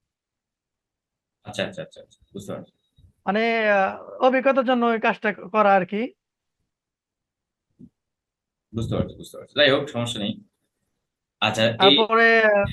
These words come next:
Speaker 2: মানে মোটামুটি কিছু কাজ করার পর মাঝখানে অনেক সমস্যা। আমার ওয়াইফের অসুস্থ ছিল, বলছিল যে তার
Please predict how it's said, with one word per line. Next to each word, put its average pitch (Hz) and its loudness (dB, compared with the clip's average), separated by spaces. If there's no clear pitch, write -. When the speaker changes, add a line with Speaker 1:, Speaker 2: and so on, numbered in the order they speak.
Speaker 2:
মানে 196 2
মোটামুটি 247 2
কিছু 220 -2
কাজ 240 -2
করার 240 0
পর 240 2
মাঝখানে 226 -2
অনেক 208 -4
সমস্যা। 214 -4
আমার 185 4
ওয়াইফের 190 0
অসুস্থ 185 -6
ছিল, 202 2
বলছিল 180 0
যে 175 2
তার 170 -2